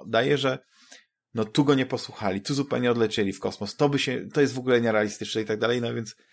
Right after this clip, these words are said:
więc jakby sympatycznie się to ogląda, ale, e, te nowe filmy, e, znaczy ten nowy film chyba, e, Jack Ryan właśnie z tym Chrisem Pine'em, chyba, Chris Pine chyba się nazywa,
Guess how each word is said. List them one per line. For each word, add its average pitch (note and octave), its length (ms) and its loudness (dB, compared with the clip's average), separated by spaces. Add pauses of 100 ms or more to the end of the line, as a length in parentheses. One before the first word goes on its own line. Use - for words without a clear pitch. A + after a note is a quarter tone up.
(160)
więc A#2 80 2
jakby A#2+ 180 2
sympatycznie B2+ 480 -4
się B2 80 -8
to C3 60 2
ogląda, A2 240 2
ale, A#2 160 4 (840)
e, G#2 400 6 (280)
te B2 100 -4
nowe D3 220 4
filmy, A#2 520 -2 (720)
e, G2 400 2
znaczy G#2 200 -2
ten A2+ 100 0
nowy A2+ 180 2
film G#2 180 -2
chyba, G#2 160 0
e, G2+ 60 0 (1120)
Jack A2 120 -2
Ryan A2+ 220 2
właśnie G#2+ 240 0
z - 80 -8
tym G2+ 160 -2
Chrisem A2 340 -4
Pine'em, G2 400 -2 (760)
chyba, - 180 -10 (140)
Chris A#2+ 180 -4
Pine G2+ 280 0
chyba G2+ 180 -12
się - 120 -14
nazywa, G#2+ 380 -8